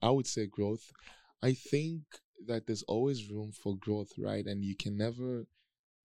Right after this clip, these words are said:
get to the place where you, you say that, "I know it all." Um, and I know, um, I was having this,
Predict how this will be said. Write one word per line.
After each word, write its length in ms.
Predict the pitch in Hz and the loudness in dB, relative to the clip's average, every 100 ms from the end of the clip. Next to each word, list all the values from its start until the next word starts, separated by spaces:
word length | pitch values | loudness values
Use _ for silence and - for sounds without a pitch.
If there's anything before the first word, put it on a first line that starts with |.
| - | -2
get 180 | 117 113 | -2 0
to 100 | 113 | -4
the 120 | 104 | -6
place 520 | - 107 107 107 - | -6 -4 0 0 -2
where 600 | 101 104 101 101 101 101 - | -2 -2 0 0 -2 -6 -10
you, 580 | - 107 107 104 101 - - | -16 -12 -4 -4 -4 -6 -10
you 180 | 101 104 | -2 2
say 400 | - 104 98 98 | 2 0 -2 -4
that, 340 | 92 95 92 | -2 0 2
"I 180 | 98 98 | 2 2
know 220 | 101 98 | 2 2
it 100 | 98 | 2
all." 500 | 101 98 120 123 127 _ - 117 101 | 2 0 0 -4 -8 _ -20 -16 -12
Um, 180 | 95 - - _ _ _ _ | -12 -14 -20 _ _ _ _
and 160 | 98 101 | 0 2
I 80 | |
know, 400 | 104 104 101 98 - | 2 4 4 2 2
um, 320 | 101 98 98 - | 4 4 4 2
I 80 | 101 | 4
was 160 | 101 | 4
having 320 | 110 104 107 98 | 0 -4 -4 -2
this, 300 | 101 95 | -2 -4